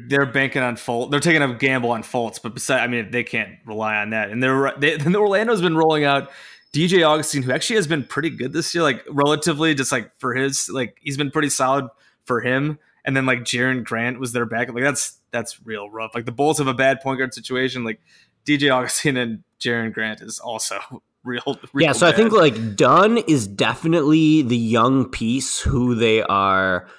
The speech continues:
Speaker 2: most willing to give up on right now. I mean, I think that's just, like, clear as day at the
Speaker 1: Yeah, Zach Lowe even said, reported in his post-deadline piece that Dunn was basically available there. Like, for the, if anyone wanted him, the Bulls would have been willing to work out a deal there. And,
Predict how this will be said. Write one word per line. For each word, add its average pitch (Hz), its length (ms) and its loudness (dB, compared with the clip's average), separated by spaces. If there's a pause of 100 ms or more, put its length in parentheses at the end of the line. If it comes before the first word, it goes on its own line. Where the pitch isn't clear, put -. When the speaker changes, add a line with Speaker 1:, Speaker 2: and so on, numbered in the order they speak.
(180)
Speaker 2:
most 120 500 2
willing 107 400 2
to 107 80 -4
give 101 180 -2
up 95 220 2
on 151 480 2 (340)
right 151 180 4
now. 165 120 6
I 156 80 6
mean, 127 120 2
I 123 120 2
think 135 260 2
that's 117 340 0
just, - 280 -6
like, - 420 -10
clear 120 300 2
as 92 160 -4
day 104 300 0
at 92 100 -6
the 92 80 -8 (1500)
Speaker 1:
Yeah, 165 160 6
Zach 185 300 4
Lowe 147 320 6
even 127 200 0
said, - 300 -2
reported 131 560 0
in 123 140 -2
his 120 120 -4
post-deadline 113 840 -4
piece 110 340 -4
that 110 260 -6
Dunn 117 220 0
was 107 120 -8
basically 110 440 -4
available 104 480 -6
there. 104 100 -8
Like, 107 160 -8
for - 100 -12
the, 107 120 -10
if 110 160 -10
anyone 147 360 0
wanted 147 240 2
him, 117 100 -4
the 117 60 -4
Bulls 117 360 -4 (260)
would 120 100 -4
have 110 200 -12
been 120 180 -4
willing 120 160 0
to 113 60 -4
work 117 240 -2
out 113 160 0
a - 20 -6
deal 110 300 -2
there. 110 180 -2
And, 113 100 -6